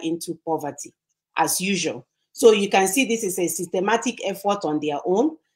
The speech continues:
that they are do-, doing this thing. They actually, they,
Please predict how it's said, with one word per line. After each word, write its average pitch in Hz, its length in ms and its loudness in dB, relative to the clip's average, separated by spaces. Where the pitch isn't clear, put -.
that 185 200 6
they 240 160 10
are 190 400 4
do-, 240 280 2
doing 285 360 8
this 247 240 4
thing. 156 320 0
They 214 220 10
actually, 262 420 6
they, 208 280 6